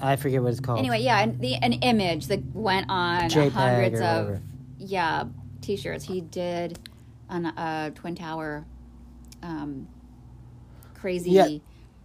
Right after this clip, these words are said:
Speaker 2: right before,
Speaker 1: And then they got,
Speaker 2: right
Speaker 1: like,
Speaker 2: before
Speaker 1: Back
Speaker 2: it
Speaker 1: to the
Speaker 2: happened.
Speaker 1: Future, which they say is, like, has to do with nine eleven, and there's all kinds of weird shit to do with that.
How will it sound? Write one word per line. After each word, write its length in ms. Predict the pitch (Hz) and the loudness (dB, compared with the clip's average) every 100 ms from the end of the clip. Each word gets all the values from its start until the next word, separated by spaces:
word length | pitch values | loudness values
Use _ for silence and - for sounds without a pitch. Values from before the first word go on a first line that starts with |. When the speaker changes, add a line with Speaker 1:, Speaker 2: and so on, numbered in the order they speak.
| - | -6
Speaker 2:
right 200 | 202 202 | -2 0
before, 220 | 208 196 | -2 -4
Speaker 1:
And 100 | 170 180 | 4 8
then 60 | |
they 80 | 202 | 10
got, 80 | 196 | 10
Speaker 2:
right 80 | 196 | 8
Speaker 1:
like, 120 | 185 | 6
Speaker 2:
before 60 | 151 | 8
Speaker 1:
Back 260 | 170 180 | 10 10
Speaker 2:
it 40 | 196 | 6
Speaker 1:
to 60 | 196 | 4
the 60 | |
Speaker 2:
happened. 140 | 180 185 | 4 6
Speaker 1:
Future, 520 | 180 190 - 196 196 | 6 6 6 4 6
which 220 | 190 - | 6 6
they 160 | 190 180 | 4 4
say 440 | - 170 165 165 | 4 6 8 6
is, 200 | 170 160 | 4 2
like, 140 | 165 156 | 0 2
has 280 | 160 160 - | 2 2 0
to 60 | |
do 200 | 151 156 | 4 6
with 180 | 160 156 | 4 2
nine 400 | 139 135 139 143 | 2 2 4 4
eleven, 1040 | 147 143 139 143 151 147 147 147 147 147 127 - - - - | 4 4 4 4 4 2 4 4 4 2 -2 -10 -18 -20 -6
and 100 | 123 | 0
there's 120 | 135 139 | 4 6
all 140 | 147 | 4
kinds 200 | 160 147 | 4 4
of 80 | 147 | 6
weird 360 | 123 143 151 139 | 8 8 8 4
shit 300 | - 156 151 | 2 4 4
to 80 | 147 | 2
do 180 | 139 143 | 4 6
with 180 | 147 127 | 6 6
that. 580 | 135 135 135 131 135 | 6 8 8 8 4